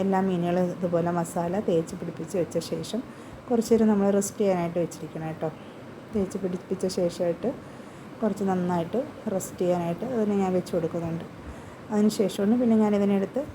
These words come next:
ഫ്രൈ ചെയ്യുന്നത് കേട്ടോ. ഫ്രൈ ചെയ്യുമ്പോൾ അധികം നമ്മളങ്ങ് ഫ്രൈ ആക്കണ്ട,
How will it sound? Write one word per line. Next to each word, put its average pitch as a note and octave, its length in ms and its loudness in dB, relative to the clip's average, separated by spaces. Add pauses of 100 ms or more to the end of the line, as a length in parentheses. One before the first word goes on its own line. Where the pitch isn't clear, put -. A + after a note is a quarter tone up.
ഫ്രൈ A#3 240 4
ചെയ്യുന്നത് F3 400 2
കേട്ടോ. F#3 160 -2 (140)
ഫ്രൈ A3 120 4
ചെയ്യുമ്പോൾ A3 380 6
അധികം A#3+ 320 4
നമ്മളങ്ങ് A#3+ 420 4
ഫ്രൈ G#3+ 140 2 (180)
ആക്കണ്ട, F#3 360 -2